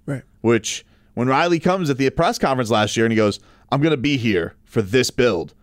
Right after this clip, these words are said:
Speaker 2: When he says "this build," I'm assuming that's Jimmy Butler's career 'cause Pat Riley's not getting any younger.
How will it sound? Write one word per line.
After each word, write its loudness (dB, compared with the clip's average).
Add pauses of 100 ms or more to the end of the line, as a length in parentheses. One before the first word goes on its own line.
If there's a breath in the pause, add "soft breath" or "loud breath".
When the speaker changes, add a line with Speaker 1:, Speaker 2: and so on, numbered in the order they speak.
(140)
Speaker 2:
When 0
he 2
says 0
"this 0
build," 0
I'm 0
assuming 0
that's -2
Jimmy 0
Butler's -2
career -2
'cause -12
Pat -2
Riley's 0
not -2
getting 0
any -2
younger. -2